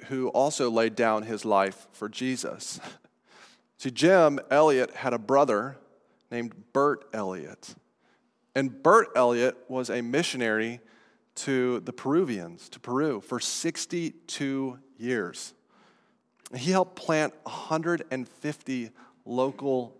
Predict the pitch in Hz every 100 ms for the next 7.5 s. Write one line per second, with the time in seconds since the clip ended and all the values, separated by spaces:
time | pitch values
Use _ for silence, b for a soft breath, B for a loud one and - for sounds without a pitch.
0 | - - 123 110 - - - - - _
1 | _ _ - _ _ B B B - 123
2 | 131 127 - 143 131 131 113 117 113 -
3 | 117 113 113 - 95 107 117 _ _ _
4 | b b b b _ _ _ _ 147 139
5 | 170 220 185 - 151 107 151 170 180 127
6 | - 139 185 - - 160 - - 135 143
7 | 143 131 120 -